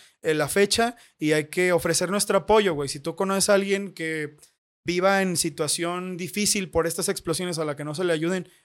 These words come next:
ayúdalo. Trata de esparcir la noticia, de difundir la historia, de al menos hacer que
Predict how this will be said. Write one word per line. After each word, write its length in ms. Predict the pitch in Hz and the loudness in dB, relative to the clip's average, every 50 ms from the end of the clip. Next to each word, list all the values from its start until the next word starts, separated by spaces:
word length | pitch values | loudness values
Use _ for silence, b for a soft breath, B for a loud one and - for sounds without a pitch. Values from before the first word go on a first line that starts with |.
| b | b
ayúdalo. 600 | b 143 156 156 196 202 202 185 147 127 107 - _ _ _ _ _ - | b -2 0 0 2 2 2 2 0 -2 -6 -12 _ _ _ _ _ -4
Trata 340 | - 170 170 165 - 190 190 | -2 0 0 2 4 4 4
de 280 | 185 190 185 175 160 B B B B | 4 4 2 2 0 B B B B
esparcir 580 | 170 170 165 - - 165 156 156 - 196 190 | -2 -2 0 2 2 2 2 4 2 2 2
la 120 | 196 190 180 | 2 2 0
noticia, 420 | 170 151 139 185 156 - 165 156 | -2 -2 -2 -2 -2 -2 -4 -4
de 60 | 151 | -4
difundir 460 | 147 147 143 - 160 156 156 175 190 | -6 -8 -8 -8 -8 -6 -2 -2 2
la 120 | 190 185 180 | 2 4 2
historia, 540 | 160 - - - 170 170 165 165 165 156 151 | 2 0 0 0 0 0 0 0 0 0 0
de 140 | 156 151 | -2 -2
al 260 | 147 - - 151 156 156 | -2 -2 0 0 0 0
menos 300 | 165 175 185 202 185 175 | -2 -2 -2 -2 -2 -2
hacer 320 | 160 - 180 180 175 175 | -2 -2 -2 -2 -4 -4
que 240 | - 180 170 151 | -2 -2 -2 -2